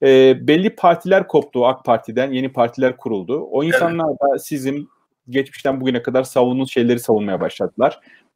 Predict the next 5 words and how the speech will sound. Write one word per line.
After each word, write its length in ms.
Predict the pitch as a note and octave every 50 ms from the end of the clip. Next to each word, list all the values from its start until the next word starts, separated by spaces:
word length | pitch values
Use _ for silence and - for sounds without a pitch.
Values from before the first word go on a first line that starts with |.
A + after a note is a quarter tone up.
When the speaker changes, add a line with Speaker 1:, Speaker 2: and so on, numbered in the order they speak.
| _ _ _
Speaker 1:
Güçlendirilmiş 720 | D#3 D3+ - - D3+ C#3 C3 C3 B2+ C3 D3 C#3+ - -
demokratik 480 | C3 C3 B2 C3 C3+ B2+ B2+ - _
parlamenter 480 | - C#3 B2+ B2+ B2+ B2 A#2+ A#2+ C3+ B2
sistemi 260 | A#2+ - - A2 A2
savunuyorlar. 720 | A2 - - G#2 G2 F#2+ F#2 F#2 F#2+ - - - - _